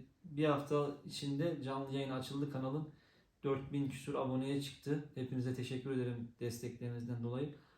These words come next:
Ama beğeni oranı gerçekten az. Beğeniye önem verin gerçekten. Yoksa kanalın, zaten bu kanalın etkileşimi düşüktü. Yani kendi kanalımızın. Şimdi daha da düşük. O yüzden, e, beğeni işi önemli arkadaşlar.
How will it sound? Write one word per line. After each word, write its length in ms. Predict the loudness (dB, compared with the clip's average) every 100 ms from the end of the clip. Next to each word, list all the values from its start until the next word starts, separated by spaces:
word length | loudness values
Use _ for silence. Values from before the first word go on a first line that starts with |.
| _ _
Ama 340 | 2 2 4 4
beğeni 540 | 6 6 6 2 -4 -10
oranı 360 | 0 4 6 6
gerçekten 540 | 4 2 0 -2 0
az. 280 | 0 0 0
Beğeniye 540 | 2 2 2 2 -2 -2
önem 320 | -2 0 2
verin 240 | 2 2
gerçekten. 560 | 0 -2 -4 -6 -6 -6 -8 -16 _ _ _ _ _ _
Yoksa 400 | 2 2 2 0
kanalın, 420 | 2 6 6 4
zaten 440 | 4 2 4 2 4
bu 60 |
kanalın 320 | 4 4 4
etkileşimi 540 | 0 0 0 2 2 2
düşüktü. 540 | 0 -2 -4 -4 -4 -8 _ -6
Yani 240 | -4 -2
kendi 260 | -2 -2 -2
kanalımızın. 680 | -2 -2 0 -2 -4 -4 -8 -20 -20 -20 _
Şimdi 300 | -4 0 4
daha 220 | 6 8
da 120 | 8 6
düşük. 440 | 2 -2 -6 -16 _ _ _ _
O 140 | 2
yüzden, 320 | 2 4 4 4
e, 760 | 0 2 2 4 2 0 -2
beğeni 340 | 0 2 2 0
işi 340 | 0 -2 -2
önemli 360 | 0 2 2 2
arkadaşlar. 640 | 0 0 -2 0 -2